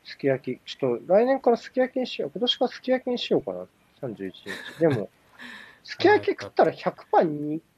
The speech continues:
Speaker 1: 百パー米食うよね。
Speaker 2: まあまあまあまあまあ。
Speaker 1: 食っちゃうな、それ。
Speaker 2: 主食を食わないですき焼きっていうのも、まあ、なしじゃないっすけど。
Speaker 1: ないね。まあ、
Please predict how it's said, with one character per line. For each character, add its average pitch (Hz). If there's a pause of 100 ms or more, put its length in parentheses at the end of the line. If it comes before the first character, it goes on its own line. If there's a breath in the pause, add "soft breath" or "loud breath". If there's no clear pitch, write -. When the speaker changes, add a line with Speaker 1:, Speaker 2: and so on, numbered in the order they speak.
Speaker 1:
百 -
パ 165
ー 117 (100)
米 165
食 165
う 117
よ 95
ね。 95 (2250)
Speaker 2:
ま 127
あ 113
ま 117
あ 104
ま 107
あ 95
ま 98
あ 98
ま 90
あ。 85 (420)
Speaker 1:
食 -
っ - (160)
ち -
ゃ 113
う 90
な、 90 (360)
そ -
れ。 - (100)
Speaker 2:
主 -
食 170
を 165 (240)
食 -
わ 160
な 143
い 107
で 98
す 113
き -
焼 104
き -
っ -
て 113
い -
う 104
の 98
も、 95
ま 95 (500)
あ、 113
な 135
し -
じ 104
ゃ 101
な 104
い 104
っ 98
す 117
け 151
ど。 107
Speaker 1:
な 95
い -
ね。 98 (1000 soft breath)
ま 98
あ、 92